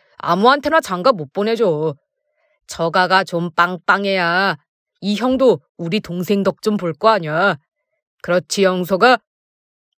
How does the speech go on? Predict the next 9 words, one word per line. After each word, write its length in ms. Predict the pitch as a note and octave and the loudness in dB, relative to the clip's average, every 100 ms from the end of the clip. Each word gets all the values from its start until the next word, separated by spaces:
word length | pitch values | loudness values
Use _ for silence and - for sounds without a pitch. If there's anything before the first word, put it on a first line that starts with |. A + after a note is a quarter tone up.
| - F#3+ | -10 -2
네, 160 | A3+ - _ _ - D#3+ D#3 | -2 -2 _ _ -20 -18 -6
네. 340 | E3+ G#3 G3+ D#3+ - _ _ _ _ _ _ _ _ - | 0 2 0 -4 -14 _ _ _ _ _ _ _ _ -4
너 220 | F3 A#3 | 2 4
이 160 | G#3 | 4
자식 340 | G#3+ A#3 C4+ - _ _ _ _ _ | 2 4 4 2 _ _ _ _ _
대답이 380 | - F#3+ A#3+ C4+ | -4 2 2 4
왜 160 | A#3+ A3+ | 4 6
이렇게 240 | C4 C#4 | 4 0
뜨뜨미지근해? 1120 | A3 B3 - C#4 B3+ G#3 G#3 G3+ F#3 G#3+ A#3 | 2 2 4 2 2 0 -4 -2 -2 0 0